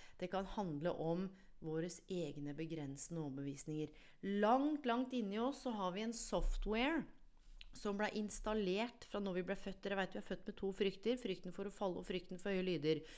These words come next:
Frykten for ikke være nok. Frykten for ikke være elsket. Frykten for ikke få det til. Frykten for å feile. Alt dette her er noe vi har fått med oss gjennom,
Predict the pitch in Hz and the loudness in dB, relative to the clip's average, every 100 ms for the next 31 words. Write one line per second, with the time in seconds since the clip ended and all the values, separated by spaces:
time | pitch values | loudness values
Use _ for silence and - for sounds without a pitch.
0 | - - - - 214 - 214 226 220 185 | -14 -14 -8 -2 -2 -2 -2 0 0 2
1 | 185 190 190 190 - 208 226 220 208 214 | 2 2 0 -2 -4 -2 -2 -4 -6 -4
2 | 185 180 185 - 175 139 - - 208 226 | -2 0 0 0 0 0 -4 -2 -2 0
3 | 220 208 202 214 - 190 156 - 156 135 | -2 -6 -6 -10 -6 -4 -4 -2 -2 0
4 | 208 214 220 - 214 - 214 - - - | 0 0 0 -4 -6 -2 0 0 -4 2
5 | 208 247 269 - 214 - 202 233 294 294 | 6 6 6 0 -4 -2 2 4 4 4
6 | 240 226 175 180 - 202 - 143 147 156 | 2 2 2 0 0 -4 -2 -4 -4 -4
7 | 160 160 170 170 | -2 0 0 -2